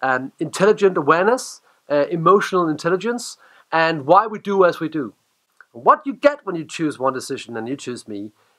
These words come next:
is a reliable and entertaining person who, who knows how to engage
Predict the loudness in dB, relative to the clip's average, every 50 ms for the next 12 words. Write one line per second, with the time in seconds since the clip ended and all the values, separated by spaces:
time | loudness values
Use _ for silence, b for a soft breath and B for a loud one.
0 | _ -6 -4 -4 -4 -2 -2 0 2 4 4 4 4 4 4 2 2 2 0 2
1 | 2 0 -2 B B B B B -6 -6 -4 -2 -4 -2 -2 -4 -6 -6 -4 -2
2 | -2 -2 -2 -4 -4 -4 -6 -6 -6 -6 -6 -6 -6 -6 -8 b b b -10 -8
3 | -6 -6 -6 -6 -8 -8 -6 -4 0 4 4 4 4 4 0 0 0 -4 -8 -8
4 | -8 -6 -2 2 4 6 6 4 4 -2 -6 -10 -10 -12